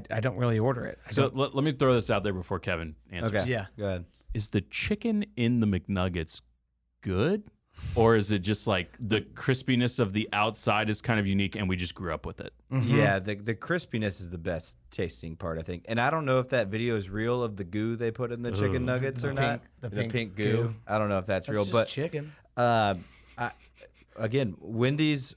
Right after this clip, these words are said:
Speaker 3: always fresh, never frozen beef is very, very good. I love Wendy's, like, the,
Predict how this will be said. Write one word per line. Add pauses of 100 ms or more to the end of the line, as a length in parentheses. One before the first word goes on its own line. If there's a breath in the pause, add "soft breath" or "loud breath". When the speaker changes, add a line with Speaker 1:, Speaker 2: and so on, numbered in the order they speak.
Speaker 3:
always
fresh,
never
frozen
beef (540 soft breath)
is
very, (100)
very
good. (200)
I
love
Wendy's, (100)
like, (140)
the,